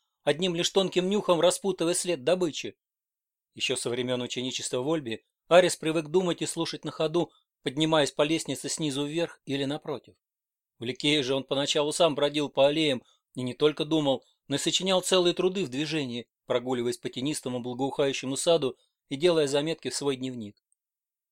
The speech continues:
А потом стал водить учеников, объясняя им принципы движения мысли,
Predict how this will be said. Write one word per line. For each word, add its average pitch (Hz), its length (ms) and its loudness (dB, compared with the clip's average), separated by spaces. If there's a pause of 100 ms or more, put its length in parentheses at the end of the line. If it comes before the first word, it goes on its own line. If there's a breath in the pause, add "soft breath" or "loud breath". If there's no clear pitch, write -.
А 107 100 -6
потом 147 320 0
стал 151 240 4
водить 143 320 0
учеников, 160 520 -2 (280 soft breath)
объясняя 151 500 -2
им 147 80 -2
принципы 151 460 -4
движения 147 480 -4
мысли, 147 400 -8